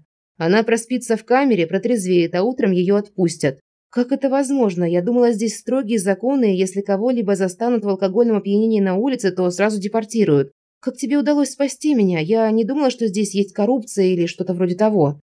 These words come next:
Так же, как здесь нет алкоголя, нет проституции, эскорта, нет секса до вступления в брак.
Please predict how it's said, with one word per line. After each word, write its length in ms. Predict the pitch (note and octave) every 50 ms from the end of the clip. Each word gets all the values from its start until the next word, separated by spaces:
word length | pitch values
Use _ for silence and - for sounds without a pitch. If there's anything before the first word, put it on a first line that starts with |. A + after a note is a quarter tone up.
| _ _ _ -
Так 220 | B3+ C4 C4+ C4
же, 100 | A#3+ B3+
как 160 | B3 B3 A3
здесь 300 | A#3 G#3 G3 C#4 C#4 -
нет 220 | - A3+ A3+ A3 A3+
алкоголя, 680 | A3 G#3+ A#3 A#3 G3 F#3+ F3 D3+ D3 D3 C#3 C#3+ - -
нет 180 | A3 B3 C#4 C4+
проституции, 800 | - F3+ F3 F3+ E3 D#3 - B3+ C#4+ D4 - - F#3 E3 D#3 D3+
эскорта, 560 | D3+ - - G#3 A#3+ A#3 A3+ - F#3 E3 D#3+ _ _ _ -
нет 200 | - A#3+ C#4+ C#4+
секса 380 | - - - G3 G#3+ G#3 - A#3+
до 120 | F#3+ G3+
вступления 520 | G3 - - G3 F#3 F#3 G3 F#3 F3+ F3 F3+
в 60 | E3
брак. 300 | E3 F3 E3+ E3 E3